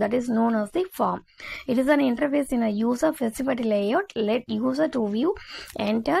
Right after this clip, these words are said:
and change data directly in a database object such as table. So, இந்த ஃபார்ம் மூலமா நம்ம டேட்டா எல்லாத்தையும் நம்ம ஸ்டோர் பண்றோம் டேட்டாபேஸ்ல. அதோட மட்டும் இது வந்து ஒரு இன்டர்ஃபேஸா இருக்குது. So, இந்த இன்டர்ஃபேஸ் மூலமா நம்ம ஒரு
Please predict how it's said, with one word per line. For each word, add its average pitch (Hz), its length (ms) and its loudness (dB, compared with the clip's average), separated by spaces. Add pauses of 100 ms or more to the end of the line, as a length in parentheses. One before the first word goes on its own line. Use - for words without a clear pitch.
(120)
and 214 240 -2
change 254 280 2
data 214 400 0
directly 226 580 0 (120)
in 220 180 -2
a 208 140 -2
database 220 420 0 (120)
object 359 280 -4 (280)
such 233 200 -2
as 294 140 -2 (120)
table. 196 280 -2 (480)
So, - 200 0
இந்த 269 240 6
ஃபார்ம் 262 300 2
மூலமா 233 300 2 (120)
நம்ம 208 340 0 (440)
டேட்டா 240 280 2 (120)
எல்லாத்தையும் 208 460 -2
நம்ம 196 140 -2
ஸ்டோர் 214 400 -2
பண்றோம் 202 360 0
டேட்டாபேஸ்ல. 208 580 -2 (140)
அதோட 226 300 -2
மட்டும் 220 240 0
இது 226 60 0
வந்து 214 220 0
ஒரு 226 160 0
இன்டர்ஃபேஸா 226 600 -2
இருக்குது. 196 400 -2 (440)
So, 254 120 2
இந்த 233 300 2
இன்டர்ஃபேஸ் 269 360 -2 (100)
மூலமா 220 320 2
நம்ம 220 240 0
ஒரு 196 100 -4